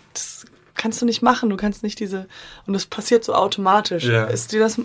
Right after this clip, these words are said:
Speaker 1: machst du das manchmal, oder?
Speaker 2: Ja, es ist, äh, tatsächlich war es erstaunlicherweise, ist mir das auch passiert. Es ist, äh, ähm,
Speaker 1: Man hört sogar im Film.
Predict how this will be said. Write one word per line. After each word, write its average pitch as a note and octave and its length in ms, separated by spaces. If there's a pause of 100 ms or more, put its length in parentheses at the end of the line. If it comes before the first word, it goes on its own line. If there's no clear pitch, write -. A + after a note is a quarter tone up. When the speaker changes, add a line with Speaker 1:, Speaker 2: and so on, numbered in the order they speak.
(100)
Speaker 1:
machst A3+ 360
du C#4 60
das B3 60
manchmal, C#4+ 460
oder? G3+ 180
Speaker 2:
Ja, D3+ 140
es E3 160
ist, D#3 180
äh, D3+ 220 (460)
tatsächlich D3+ 500
war C#3+ 120
es D3 60
erstaunlicherweise, C#3 840
ist C3 140
mir C3 80
das A#2+ 160
auch A#2+ 180
passiert. A2+ 460
Es - 140
ist, A#2 260 (100)
äh, G#2+ 240 (960)
ähm, G#2+ 520 (120)
Speaker 1:
Man F#3+ 140
hört F#3+ 180
sogar F#3+ 240
im G3 140
Film. F3+ 380